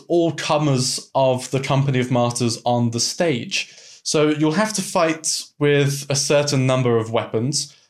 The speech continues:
ranging from your back sword, your two-handed sword, your staff,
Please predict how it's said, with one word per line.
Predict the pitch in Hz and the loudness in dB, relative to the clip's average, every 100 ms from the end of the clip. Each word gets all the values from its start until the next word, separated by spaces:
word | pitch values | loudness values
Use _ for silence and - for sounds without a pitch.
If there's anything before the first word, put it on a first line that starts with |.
| _ | _
ranging | 139 131 135 127 127 120 | 0 0 2 2 0 0
from | - 120 117 | 0 0 2
your | 113 113 110 110 | 2 2 2 2
back | 135 143 | 0 0
sword, | 143 - 147 143 143 139 - - _ - | -2 0 2 2 2 -2 -6 -18 _ -4
your | 110 | -4
two-handed | - 160 147 147 143 135 131 | -2 0 2 2 2 2 -2
sword, | - 139 135 135 127 | -2 0 0 0 -2
your | 123 | -4
staff, | 113 - - 131 143 156 156 - | -2 -4 0 2 4 2 -2 -10